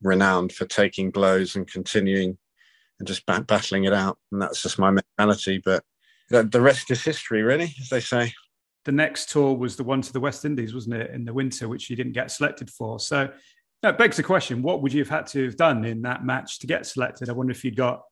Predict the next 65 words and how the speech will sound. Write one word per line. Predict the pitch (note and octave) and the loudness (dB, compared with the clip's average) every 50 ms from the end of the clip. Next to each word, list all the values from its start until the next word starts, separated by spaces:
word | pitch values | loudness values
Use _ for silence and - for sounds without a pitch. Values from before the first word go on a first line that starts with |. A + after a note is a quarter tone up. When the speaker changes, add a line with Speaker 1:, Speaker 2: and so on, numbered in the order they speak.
| _ _ | _ _
Speaker 2:
fifty, | - - E3 - - - D#3 D3+ D3 D3+ D3+ D3 D3 - _ _ _ - | -2 0 0 0 0 2 4 6 6 6 4 0 -4 -16 _ _ _ -2
they | C#3+ C#3 | 0 2
would | E3 G3 E3 | 2 4 2
have | C3+ | 0
selected | - D3 C3+ B2 - - - A#2+ G#2+ - - - | 0 0 -2 -2 -2 -4 -10 -12 -12 -12 -14 -16
you, | - A3+ A#2 A2+ A2 G#2+ G#2 | -14 -10 -8 -6 -6 -6 -6
or | G#2 A2 | -6 -6
would | A2 A#2 | -6 -6
it | - | -6
have | - - | -4 -2
had | D3+ D3+ D3+ - - | -2 -2 -2 -4 -6
to | C3+ | -2
be | C3+ C3+ | -2 0
in | C3 | 0
a | C3 | 0
hundred? | - E3 E3 D3+ C3 G#2+ G#2+ G#2+ - _ _ _ - | -2 -4 -4 -4 -4 -4 -6 -6 -8 _ _ _ -6
These | - C#3 B2 | -4 -4 -4
are | C3 | -4
the | C3 | -6
sorts | - - D#3+ C#3+ - - - | -2 0 0 0 0 0 -6
of | C3+ - | -4 0
things | D3+ C#3+ C3 - D3 | 2 2 2 2 0
I | C3+ | 0
guess | - E3+ D#3 C#3 - - - | 2 4 2 2 2 0 -2
we'll, | C3+ C#3 C#3 C3+ C#3 - - | 0 0 0 0 -2 -4 -4
we'll | D3 C#3 D3 | -4 -2 0
never | C#3+ D3 E3 D#3 A#2+ C3+ | 2 2 2 2 2 2
know. | C3+ E3 F#3+ F3+ D3 B2+ B2 | 0 0 2 2 2 2 0
But | G#2 C3 D3 D3+ D3+ - - _ _ _ _ _ _ G#3 | -2 -2 -4 -4 -4 -4 -10 _ _ _ _ _ _ -10
you | E3 E3+ | -4 2
went | F3 G3 G3 G3 | 4 4 4 4
on | E3 D#3 | 2 0
the | D#3 E3 F3+ | 2 2 4
A | F3+ F3+ F3+ | 4 2 2
tour, | - - - D#3+ C#3 B2+ A#2 | 0 -2 0 0 2 2 2
didn't | A2 G#2 A2+ | 0 -4 -6
you, | B2 B2 A#2+ A#2+ C3 - - _ - C#3+ - | -4 -4 -4 -4 -4 -6 -8 _ -18 -10 -4
to | - D#3 C#3 | 0 0 0
Zimbabwe? | G#2+ E3 D3+ C3 E3 E3 E3 D#3 A#2 A#2 A#2 A2 G#2+ | 0 0 0 2 4 4 4 2 2 -2 -6 -6 -6
So | G#2 - - D3+ D3 C#3+ D3 D3 D#3 - - _ _ _ _ _ _ _ - | -6 -2 0 2 4 4 4 2 0 -2 -8 _ _ _ _ _ _ _ -6
did | D#3+ C3+ | 0 4
that | G#3+ G#3+ G#3+ G#3 - - | 6 6 6 6 2 0
at | - F3+ F3+ | -2 0 0
least | F#3+ G3+ F3+ - - | 2 0 0 0 0
make | F3+ E3+ E3+ | 0 0 0
you | E3+ | 0
think, | E3 - F#3 F3 E3+ - | -4 -4 -4 -4 -2 -2
"Well, | F3+ F3+ | -2 -2
I'm | F3 E3+ | -2 -2
still | - - - F#3 | -4 -6 -4 -2
in | F3 D#3+ | -2 0
the | D#3 D3+ | 0 0
reckoning | E3+ F3 - - - D3 B2+ A#2 A2 | 0 0 -2 -2 -4 -4 -4 -4 -6
here. | A2 A#2 G#2+ G#2 | -8 -8 -8 -8
I | G#2+ | -6
might | A#2 C#3 D3+ D3+ | -4 -2 -2 -2
not | C3+ A#2+ | -4 -6
be | B2+ | -6
on | A#2+ B2 | -8 -6
the | B2 | -4
West | C3+ C3+ - - - | -6 -6 -6 -6 -6
Indies, | C#3 C#3 C3 C3 | -6 -4 -4 -6
the | B2+ | -6
main | A#2+ C#3 C#3+ C#3+ C3 A2 | -6 -4 -2 -2 -4 -4
tour, | - - A#2 A2+ A2+ B2+ B2 - | -6 -10 -10 -10 -10 -10 -12 -14